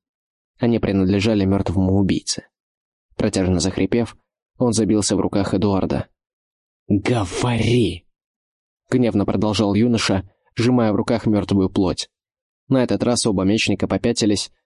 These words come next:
в суеверном ужасе. Мертвеца сотрясали страшные судороги, а из горла вырывались нечленораздельные звуки и тошнотворное бульканье.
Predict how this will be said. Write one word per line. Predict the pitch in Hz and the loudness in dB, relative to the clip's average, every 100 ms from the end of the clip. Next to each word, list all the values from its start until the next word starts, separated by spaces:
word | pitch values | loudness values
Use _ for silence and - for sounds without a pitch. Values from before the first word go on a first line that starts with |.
| _ | _
в | |
суеверном | - 131 110 107 101 98 | 0 0 2 0 0 0
ужасе. | 101 - - - - - _ _ _ _ | 0 0 -4 -4 -6 -10 _ _ _ _
Мертвеца | - 107 95 98 - 123 | -2 -2 0 -2 0 -2
сотрясали | - 95 107 - 113 | -2 -2 -2 0 0
страшные | 104 - 110 - 95 | 0 -2 -2 0 -2
судороги, | 90 131 120 104 95 80 - _ _ | 0 0 2 0 0 -2 -4 _ _
а | - 123 | -4 -2
из | 113 | 0
горла | 110 135 131 104 | 2 2 2 0
вырывались | 104 110 120 117 107 - _ - | 0 0 0 0 -2 -8 _ -4
нечленораздельные | 131 - 123 113 110 107 117 110 101 | -2 0 0 2 2 2 2 2 2
звуки | 110 135 - | 2 0 0
и | 104 | -2
тошнотворное | 92 - 101 117 107 98 | 0 -2 -2 0 0 2
бульканье. | 98 110 110 - 82 60 | 2 2 0 0 -2 -2